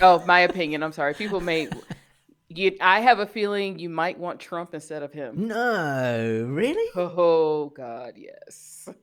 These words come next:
Speaker 2: Does he hate, like, everybody?
Speaker 1: Everybody.
Speaker 2: The woke,
Speaker 1: Oh,
Speaker 2: the
Speaker 1: yeah.
Speaker 2: blacks, the gays.
Speaker 1: He is anti-vax, anti-covid.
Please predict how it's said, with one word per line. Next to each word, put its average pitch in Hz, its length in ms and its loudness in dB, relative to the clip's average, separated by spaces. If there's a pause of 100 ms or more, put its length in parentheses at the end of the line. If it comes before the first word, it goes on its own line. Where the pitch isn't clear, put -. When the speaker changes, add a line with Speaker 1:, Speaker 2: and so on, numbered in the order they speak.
(260)
Speaker 2:
Does 170 180 -2
he 196 180 -2
hate, 160 540 -4
like, 127 540 -6 (180)
everybody? 110 420 -4
Speaker 1:
Everybody. 165 680 -4
Speaker 2:
The 120 80 -6
woke, 117 300 0
Speaker 1:
Oh, 196 160 6
Speaker 2:
the - 80 -2
Speaker 1:
yeah. 175 120 4
Speaker 2:
blacks, - 200 -6
the - 100 -10
gays. 104 580 -8 (680)
Speaker 1:
He 220 520 -8
is 175 380 -4
anti-vax, 175 960 -4 (320)
anti-covid. 160 1900 -4